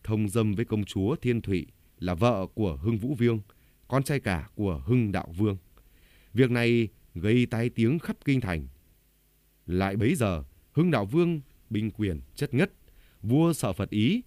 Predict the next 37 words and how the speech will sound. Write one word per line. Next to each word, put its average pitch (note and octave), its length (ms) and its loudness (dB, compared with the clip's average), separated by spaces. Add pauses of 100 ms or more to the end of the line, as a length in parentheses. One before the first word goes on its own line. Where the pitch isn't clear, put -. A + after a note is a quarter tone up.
(220)
nên A2 440 2
sai A2+ 340 -2
trị A#2+ 240 -2
tội G#2 340 -2
Khánh F#2 280 -6
Dư. G2 180 -2 (680)
Tức C#3 200 -2
là E2 220 -2 (320)
đem C#3+ 260 2
Khánh C3+ 220 0
Dư C#3+ 220 2
ra C3 120 -2
đánh A#2 200 0
chết - 400 -2
ở F2+ 160 -4
hồ F#2+ 280 0
Dâm C#3 200 0
Đàm, F2+ 280 0 (580)
nhưng A#2 340 2
lại F#2 180 -2
ngầm F2+ 360 -2
dặn F2 260 -8
đám F2 300 -6
quân B2 200 0
hiệu G#2 300 -2
nới F2 380 0
tay, G2 220 -2 (560)
chớ G#2+ 260 0
có C#3+ 100 -2
đánh A2 200 0
đau G#2 260 0
quá G2 360 -2 (300)
để F#2 220 0
không B2 340 -2
đến G#2 120 0
nỗi G#2+ 200 -2
chết. A#2 200 -2